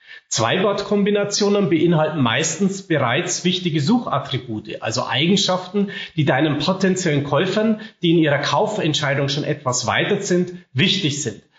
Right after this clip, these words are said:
Bei dem Beispiel Schlafsäcke könnten das bestimmte Marken sein, wie zum Beispiel der Suchbegriff der North Face Schlafsäcke oder Eigenschaften, wie zum Beispiel ultraleicht oder wasserdicht.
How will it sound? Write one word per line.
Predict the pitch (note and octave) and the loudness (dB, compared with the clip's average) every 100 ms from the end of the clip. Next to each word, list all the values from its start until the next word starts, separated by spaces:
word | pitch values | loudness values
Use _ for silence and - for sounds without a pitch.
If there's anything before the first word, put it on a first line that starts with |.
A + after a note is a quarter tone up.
| - - | -20 -8
Bei | - | -2
dem | B2 D#3+ | 2 2
Beispiel | C#3+ - - F3+ | 2 0 0 0
Schlafsäcke | - B2+ - - A3 G#3 A3 | 2 0 0 -2 -4 -2 -2
könnten | G#3+ F#3 - | 0 0 2
das | D3+ D3 - | 2 0 -2
bestimmte | - E3+ C#3 B2 | 0 0 0 0
Marken | G#2 G#2 C#3+ - | 0 0 0 0
sein, | G3 G3+ F#3+ F#3+ F3 | -2 -2 0 0 0
wie | D#3 | 0
zum | D#3 | 0
Beispiel | C3 C3 - | 0 0 0
der | B2 | -2
Suchbegriff | A#2+ D3 - D3 B2+ B2+ - - - - | 0 -2 0 0 2 0 -2 -12 -20 -2
der | A#2+ | 2
North | A#2+ B2 F3+ | 4 4 4
Face | - G3+ F#3 F#3 | 0 0 0 -2
Schlafsäcke | - E3 F3+ - G3+ G3 G3 - | -2 0 0 0 -2 0 0 2
oder | C3 F#2+ | 0 2
Eigenschaften, | C#3 F3 F#3 F3 E3+ - F3 E3 - - | 2 2 2 0 -2 -2 -2 -2 -6 -4
wie | D3+ | 0
zum | E3 | 2
Beispiel | C#3 C#3 - D3+ | 2 2 0 0
ultraleicht | D3 F3 D#3+ E3 C#3+ C#3+ D3 | 2 2 2 0 0 0 -2
oder | C3+ A2+ | -2 -2
wasserdicht. | A#2+ - C3+ - - - | -2 0 -2 -2 -12 -20